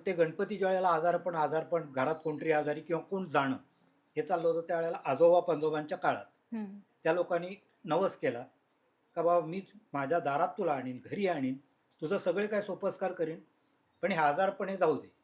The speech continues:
Speaker 2: हम्म.
Speaker 1: आणि हे सगळं झालं तेव्हापासून गणपती आमच्या घरात यायला लागला. तेव्हा दहा दिवसाचा होता. पण मजा अशी आहे
Speaker 2: हो.
Speaker 1: का, आपण म्हणतो ना, जाता जाताना एक फटका असतो.
Speaker 2: हम्म.
Speaker 1: मी तुझं मानेल,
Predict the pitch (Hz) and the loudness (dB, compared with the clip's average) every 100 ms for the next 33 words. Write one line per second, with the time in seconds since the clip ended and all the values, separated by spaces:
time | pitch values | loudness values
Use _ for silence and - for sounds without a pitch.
0 | _ _ _ 233 202 196 147 170 196 - | _ _ _ -12 -12 -10 -6 -4 -4 -2
1 | 160 196 214 143 143 175 113 _ _ _ | 0 0 -2 -4 -2 -2 -4 _ _ _
2 | - 135 170 175 175 165 147 143 170 165 | -4 0 0 -2 -6 -4 -4 -2 -2 0
3 | 139 139 131 135 151 160 131 147 160 143 | 0 -2 -2 -2 -4 -2 0 0 0 -2
4 | 123 117 131 _ _ _ - 135 170 143 | -4 -10 -14 _ _ _ -2 2 2 2
5 | 190 202 170 147 131 117 117 127 - _ | 0 -2 -2 -2 -2 -6 -6 -12 -12 _
6 | _ _ _ _ 175 165 156 190 226 - | _ _ _ _ -6 0 2 4 2 2
7 | 165 123 98 127 - 165 208 208 208 220 | -2 -2 -8 -16 -6 -4 -2 -4 -2 -2
8 | 202 156 147 180 190 185 185 190 190 - | 0 0 0 2 0 0 0 -2 -4 -6
9 | - - 147 - - - _ - 254 240 | -6 -2 -4 -4 -18 -20 _ -8 -4 -4
10 | 220 - 165 180 180 175 175 | -6 -10 -6 -2 0 0 0